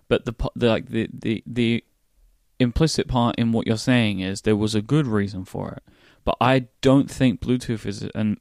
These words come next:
and I'm, when, I'm not alone in this, Bluetooth just isn't a good enough reason. So, like, I will not switch to Bluetooth headphones until,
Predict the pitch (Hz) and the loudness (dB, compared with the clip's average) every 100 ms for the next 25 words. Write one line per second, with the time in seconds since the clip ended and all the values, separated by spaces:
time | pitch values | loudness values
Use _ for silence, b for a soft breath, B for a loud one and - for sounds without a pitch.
0 | - 107 98 113 - 117 113 117 117 - | -2 -2 0 -2 2 2 2 2 0 2
1 | 101 135 107 98 - 123 139 143 123 - | 2 2 2 -2 -4 0 0 0 -4 -4
2 | 123 113 120 127 - 113 113 117 120 107 | -2 0 2 0 0 -4 0 0 2 0
3 | 98 110 131 - - - 127 127 B B | -2 -4 -4 -6 -6 2 2 2 B B
4 | B 131 120 143 175 170 160 156 - - | B 0 4 4 4 2 2 2 0 -2
5 | 147 - - - 131 120 117 - 117 - | -2 -2 -6 -2 -2 -2 -4 -2 -4 -4
6 | - - - 143 - _ b b - 117 | -8 -6 -6 -8 -12 _ b b -2 -2
7 | - 170 139 92 113 151 | 0 2 4 2 2 0